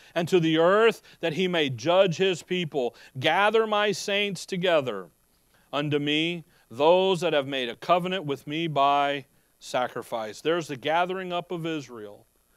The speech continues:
After the tribulation is done, after the week is over,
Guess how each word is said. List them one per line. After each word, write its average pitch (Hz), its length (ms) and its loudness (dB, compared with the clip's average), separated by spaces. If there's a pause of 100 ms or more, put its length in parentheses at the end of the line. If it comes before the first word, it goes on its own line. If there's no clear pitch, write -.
(120)
After 202 500 0
the 233 100 -8
tribulation 220 720 -4
is 202 180 -10
done, 139 380 -6 (300)
after 233 560 2
the 226 100 6
week 226 320 2
is 208 220 6
over, 147 640 4